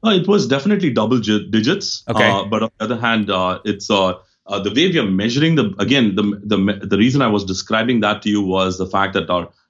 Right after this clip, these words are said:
Speaker 1: measurement of growth in the retail business was slightly, uh, was a different way for us to, as was, as versus the brands business. The brands business, we
Speaker 2: They're
Speaker 1: are
Speaker 2: both SaaS though, right?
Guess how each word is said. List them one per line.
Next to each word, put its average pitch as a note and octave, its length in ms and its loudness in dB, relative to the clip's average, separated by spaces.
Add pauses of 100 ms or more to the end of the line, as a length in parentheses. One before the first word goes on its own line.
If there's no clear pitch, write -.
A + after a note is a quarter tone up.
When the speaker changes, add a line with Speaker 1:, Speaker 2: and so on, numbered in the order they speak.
Speaker 1:
measurement A#2+ 560 2
of F#2 200 -2
growth A2 420 2
in G#2 120 0
the F#2 80 0
retail G#2 340 2
business G2+ 460 -2
was F#2+ 500 0 (200)
slightly, G#2+ 600 0
uh, F#2 200 0
was G2+ 180 0
a F2+ 80 -6
different G#2+ 400 0
way G2+ 220 2
for G#2 180 0
us G2 140 -4
to, F#2+ 160 0
as F#2+ 160 0
was, F#2+ 260 -2
as G2 200 0
versus G2 320 2
the F2 320 0 (260)
brands A2+ 340 2
business. F#2+ 260 -2
The F#2 60 0
brands B2 380 -2
business, G#2 420 -2
we G2 40 -2
Speaker 2:
They're G2+ 100 2
Speaker 1:
are - 20 2
Speaker 2:
both G#3+ 180 0
SaaS D#3+ 320 0
though, A2+ 140 2
right? G#2 300 2